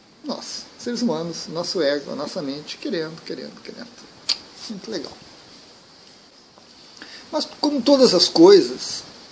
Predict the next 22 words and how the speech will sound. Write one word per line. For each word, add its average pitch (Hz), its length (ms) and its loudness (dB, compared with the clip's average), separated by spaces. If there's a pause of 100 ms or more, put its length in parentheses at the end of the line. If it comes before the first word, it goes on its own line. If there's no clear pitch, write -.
(180)
né, 208 380 -10 (800)
que 139 80 -8
existem, 170 440 -8
têm 147 160 -6
uma 151 180 -4
utilidade, 151 680 2 (380)
e 147 120 -8
a 147 80 -6
partir 151 360 -8
do 160 60 -2
momento 147 200 -6
que - 60 -10
ela 143 180 -8 (160)
per-, 156 480 6
elas 151 220 -6
perdem 151 420 2
a - 20 -4
utilidade, 143 460 -4
elas 127 100 -6
vão 131 120 -6
se 139 100 -10
desfazendo, 208 480 -6